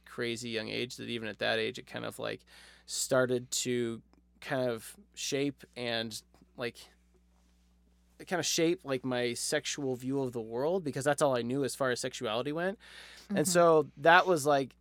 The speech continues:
Speaker 1: it, it almost became, like, what defined my sexuality for a long point of, or a long period of my life. And it's only been until, like, you know, in the last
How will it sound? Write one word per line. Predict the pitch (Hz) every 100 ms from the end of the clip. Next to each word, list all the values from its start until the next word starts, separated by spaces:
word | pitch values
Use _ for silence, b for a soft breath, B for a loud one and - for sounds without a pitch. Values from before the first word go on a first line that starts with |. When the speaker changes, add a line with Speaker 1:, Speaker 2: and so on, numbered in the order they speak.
| _
Speaker 1:
it, | 160 151
it | 165 165
almost | 170 190 175
became, | - 123 - 170 165 135
like, | 127 123
what | 127 135 113
defined | 123 - 131 123
my | 120
sexuality | - 127 123 120 117
for | -
a | 117
long | 110 113 110 _ _
point | - 123 -
of, | - - _ -
or | 135
a | 139
long | 156
period | - - 208
of | 127
my | 120
life. | 120 151 147 127
And | 120
it's | -
only | 180 151
been | 127
until, | 120 - 127
like, | 113 110 - - -
you | 120
know, | 110
in |
the | 110
last | 117 117 -